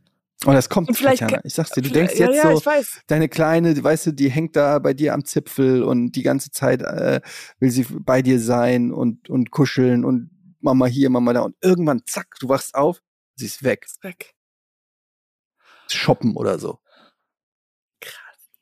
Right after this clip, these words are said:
Speaker 1: Genieß
Speaker 2: Ja.
Speaker 1: die Zeit, will
Speaker 2: Und
Speaker 1: ich
Speaker 2: das
Speaker 1: damit
Speaker 2: geht
Speaker 1: nur sagen.
Speaker 2: so schnell,
Speaker 1: Es geht so
Speaker 2: weil es
Speaker 1: schnell. Es ist ja siebzehn, achtzehn, neunzehn Jahre ungefähr.
Speaker 2: Und, und hast du denn versucht, einfach dich mal, also mit deinen Fr-, so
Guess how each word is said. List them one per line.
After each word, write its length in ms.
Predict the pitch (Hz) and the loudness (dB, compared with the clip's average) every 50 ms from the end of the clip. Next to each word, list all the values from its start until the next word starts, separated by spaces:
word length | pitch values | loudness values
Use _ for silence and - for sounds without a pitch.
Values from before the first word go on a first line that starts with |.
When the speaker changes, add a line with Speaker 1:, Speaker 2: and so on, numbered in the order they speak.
| _ | _
Speaker 1:
Genieß 260 | - 113 123 139 139 233 | 0 4 4 4 4 2
Speaker 2:
Ja. 40 | 196 | 0
Speaker 1:
die 100 | 117 104 | -6 -4
Zeit, 360 | - - 135 123 117 - - | -2 2 2 2 2 0 -2
will 60 | 208 | -2
Speaker 2:
Und 20 | |
Speaker 1:
ich 40 | 233 240 | -2 0
Speaker 2:
das 80 | 220 | 0
Speaker 1:
damit 160 | - 107 - | 0 0 0
Speaker 2:
geht 60 | 262 - | 0 -2
Speaker 1:
nur 80 | 208 104 | -2 -4
sagen. 180 | - 160 - | -4 -2 0
Speaker 2:
so 180 | 214 269 320 349 | 0 0 0 -2
schnell, 520 | - - - 277 294 302 294 254 208 185 - | -4 -6 -4 -2 -2 0 0 -2 -4 -6 -10
Speaker 1:
Es 80 | - - | -12 -8
geht 180 | - - - | -8 -8 -4
so 100 | - - | 0 2
Speaker 2:
weil 100 | 220 220 | 2 2
es 60 | - - | 2 0
Speaker 1:
schnell. 400 | - - 107 113 127 127 131 - _ _ _ _ _ _ _ | -6 -8 -8 -6 -8 -10 -12 -14 _ _ _ _ _ _ _
Es 220 | - - - - | -18 -16 -14 -8
ist 100 | - - | -4 -2
ja 160 | 123 117 - | -2 -2 -4
siebzehn, 540 | - - - 156 165 - - - 151 131 - | -4 -4 -2 -2 -2 -2 0 -2 -2 0 -2
achtzehn, 340 | 143 143 - - - 135 127 | -4 -6 -4 -2 0 2 2
neunzehn 340 | 123 123 135 127 - 131 123 | 2 2 0 -2 -4 -4 -4
Jahre 260 | 117 117 120 113 - | -2 -2 -2 -4 -6
ungefähr. 320 | - 117 117 120 - - - _ _ _ _ _ _ _ _ _ _ _ _ _ _ _ _ _ - - - - - - - _ _ _ - 113 - - - - - - - - - - - _ _ | -8 -10 -14 -20 -20 -20 -20 _ _ _ _ _ _ _ _ _ _ _ _ _ _ _ _ _ -16 -14 -12 -12 -14 -16 -18 _ _ _ -14 -12 -12 -12 -12 -14 -18 -20 -20 -20 -20 -20 -20 _ _
Speaker 2:
Und, 280 | - 233 247 233 - _ _ _ _ _ - | 0 0 0 0 0 _ _ _ _ _ -4
und 360 | - 220 220 208 - - - _ _ _ - | -2 -2 -2 -4 -8 -12 -20 _ _ _ -12
hast 280 | - 214 220 226 226 - | -10 -8 -6 -8 -8 -6
du 40 | 214 | -2
denn 160 | 214 214 208 | -2 -2 -2
versucht, 520 | 196 - 208 190 220 220 214 - - - - | -2 -4 -2 0 0 -2 -2 -4 -6 -6 -2
einfach 300 | 190 202 196 - 208 180 | -2 -2 -2 -4 -6 -6
dich 240 | - - 208 - - | -6 -8 -8 -6 -4
mal, 340 | 208 190 180 180 180 180 - _ _ _ _ _ _ _ _ _ _ _ _ _ _ _ _ _ _ | -2 0 0 0 -2 -4 -6 _ _ _ _ _ _ _ _ _ _ _ _ _ _ _ _ _ _
also 200 | - 190 185 185 | -6 -4 -2 -2
mit 200 | 185 185 180 - | -2 -2 0 2
deinen 280 | 190 175 175 180 180 | 2 2 2 0 -4
Fr-, 420 | 175 - - - - - - - 196 | -8 -10 -14 -16 -12 -10 -10 -10 -8
so 180 | 180 185 175 | -8 -10 -10